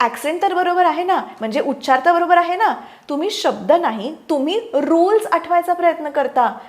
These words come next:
"Mm, I am thinking that for this project we should be allocating more, अ, resources to the," तुमचं सेंटेन्स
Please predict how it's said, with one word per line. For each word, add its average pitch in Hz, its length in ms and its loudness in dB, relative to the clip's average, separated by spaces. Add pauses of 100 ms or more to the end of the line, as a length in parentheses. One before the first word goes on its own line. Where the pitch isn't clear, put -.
(180)
"Mm, 311 400 -2 (560)
I 330 80 2 (280)
am 254 340 0 (480)
thinking 262 640 -4 (340)
that 240 300 4 (420)
for 285 380 8 (260)
this 302 320 -2 (440)
project 247 920 2
we 294 300 0 (340)
should 302 300 2 (360)
be 269 340 0 (640)
allocating 285 960 0
more, 254 420 4 (420)
अ, 233 320 0
resources 233 840 0 (380)
to 285 300 2 (300)
the," 247 260 4 (600)
तुमचं 285 280 -6
सेंटेन्स 370 480 -2